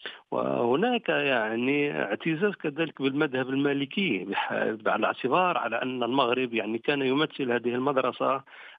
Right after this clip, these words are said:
الفقهية الشهيرة. و، آه، بخصوص، آه، يعني الرحلة كذلك يعني هناك، آه، شغف كبير بالتنقل. ابن بطوطة يعني لا يهدأ له بال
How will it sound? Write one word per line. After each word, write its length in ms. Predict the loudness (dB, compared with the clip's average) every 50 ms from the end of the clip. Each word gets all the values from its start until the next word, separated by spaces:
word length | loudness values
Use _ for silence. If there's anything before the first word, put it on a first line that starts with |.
| -6 -2
الفقهية 680 | 0 0 0 0 0 0 -2 -2 2 2 2 2 2 2
الشهيرة. 600 | 2 2 2 2 2 2 2 2 2 0 -2 -6 _ _ -20 -20 -6 -2
و، 100 | 0 2 2 2 2 2 2 0 0 0 0 -2 -2 -2 -2 -4 -4 -4 -2
آه، 520 | 0 0 2 2 2 2 0 2 2 2 0
بخصوص، 800 | 2 2 0 0 0 0 -2 -2 0 0 2 2 2 0 0 -2
آه، 600 | 0 0 2 2 2 2 0 0 -2 -4 -4 -2
يعني 400 | 0 0 0 0 0 2 2 2
الرحلة 760 | 4 4 2 0 0 -2 -2 0 0 0 0 -2 -4 -4 -6 -6 -6 -8 -8 -10 -12 -10 -2
كذلك 560 | -2 0 0 2 0 -2 -2 -4 -6 -4 -4
يعني 600 | -4 -4 -2 -2 -2 -2 0 0 0 0 0 0 0
هناك، 500 | 0 0 0 0 0 0 -2 0 0 0 0 0 -2 -2 -6 -12 -18 -18 -18 -8 -4
آه، 340 | -2 0 0 0 0 2 4
شغف 440 | 4 4 4 4 2 0 -2 -2 -4 -6 -4
كبير 380 | -4 -4 -2 0 0 0 0
بالتنقل. 840 | -2 -4 -8 -6 -4 0 2 2 2 2 0 0 0 0 -2 -6 -8 _ -4
ابن 220 | -2 0 0 0
بطوطة 520 | 2 0 0 0 -2 -6 -6 -4 -6 -4 -2
يعني 300 | -2 -2 -2 -4 -2 0
لا 140 | 0 2 2
يهدأ 340 | 2 0 0 0 -2 -4 -2
له 420 | -2 0 0 0 0 0 -2 -2 0
بال 340 | 0 0 0 0 -2 -4